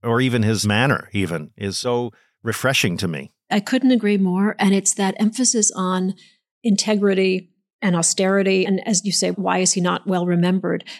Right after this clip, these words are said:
Speaker 2: Because he didn't believe he had to issue advertisements for himself. And that in itself <laughs> seems to me so deeply old world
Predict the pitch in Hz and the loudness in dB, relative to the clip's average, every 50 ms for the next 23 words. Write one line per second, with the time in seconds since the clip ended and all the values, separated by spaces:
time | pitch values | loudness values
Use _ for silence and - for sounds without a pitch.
0 | _ _ - 214 - 226 220 233 202 - 226 240 226 - _ - 202 196 208 220 | _ _ -8 -4 -2 0 0 0 2 4 2 2 2 -2 _ -2 0 2 4 6
1 | 233 226 220 220 - - 208 190 185 - 208 - - - 202 - 208 220 - 214 | 6 4 4 2 0 -2 0 0 0 0 -2 -2 -2 -2 -2 -2 -2 -4 -4 -6
2 | 202 202 220 185 175 - 180 180 - - 175 170 180 175 - - 160 - - - | -8 -6 -4 -4 -4 -4 -4 -6 -6 -6 -6 -6 -6 -4 -4 -4 -6 -6 -8 -12
3 | - - _ _ _ - - 196 196 196 202 202 196 196 190 - - 233 233 240 | -18 -20 _ _ _ -2 0 2 2 2 2 2 0 0 0 0 0 0 0 0
4 | 233 - - 220 220 196 175 - - 226 196 196 190 185 202 185 180 180 190 196 | 0 -2 -2 0 2 2 2 2 0 0 2 2 2 0 -2 -4 -2 -2 -4 -4
5 | 196 208 196 180 - _ - 226 214 208 208 202 175 175 185 185 185 180 180 170 | -2 -6 -6 -6 -6 _ 0 2 4 4 4 2 0 -2 0 0 0 0 -2 -4
6 | - | -8